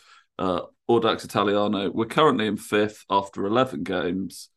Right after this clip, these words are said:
with eighteen points, six wins, five losses,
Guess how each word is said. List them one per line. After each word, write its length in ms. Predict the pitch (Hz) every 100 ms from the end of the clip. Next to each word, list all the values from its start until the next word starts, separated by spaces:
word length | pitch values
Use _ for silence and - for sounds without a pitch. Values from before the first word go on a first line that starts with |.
| _ _ _
with 200 | - - -
eighteen 440 | 143 127 90 90
points, 560 | - 95 95 90 - -
six 420 | - 156 - -
wins, 440 | 98 92 90 95
five 400 | - 107 107 95
losses, 680 | 82 - - 87 80 - -